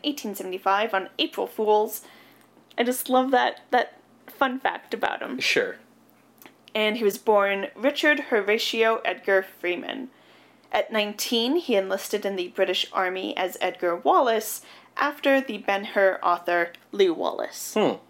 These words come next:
Speaker 1: He would transfer twice into different areas of the army and end up in the press corps and be posted in South Africa, during which time he would meet Rudyard Kipling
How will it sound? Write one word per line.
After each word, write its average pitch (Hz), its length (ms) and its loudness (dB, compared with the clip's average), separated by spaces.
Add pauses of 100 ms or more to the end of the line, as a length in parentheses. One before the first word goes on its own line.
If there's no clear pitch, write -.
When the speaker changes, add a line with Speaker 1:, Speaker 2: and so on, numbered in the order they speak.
(760)
Speaker 1:
He 254 140 -10
would 226 160 0
transfer 254 520 0
twice - 640 -6 (320)
into 214 280 -4
different 190 640 -2 (580)
areas 214 420 0
of 285 100 0
the 277 140 -2
army 285 380 0
and 202 380 -2
end 196 180 0
up 190 140 -2
in 202 80 -6
the 175 140 -6
press - 320 -2
corps - 600 -4 (520)
and 202 240 -2
be 202 120 -8
posted 196 520 -4
in 185 140 -2
South - 300 -6
Africa, - 500 -4 (560)
during 294 220 2
which 269 200 0
time 240 240 -2
he 220 220 -4
would 208 240 -2
meet 185 360 -6
Rudyard 185 540 -2 (100)
Kipling 320 520 -2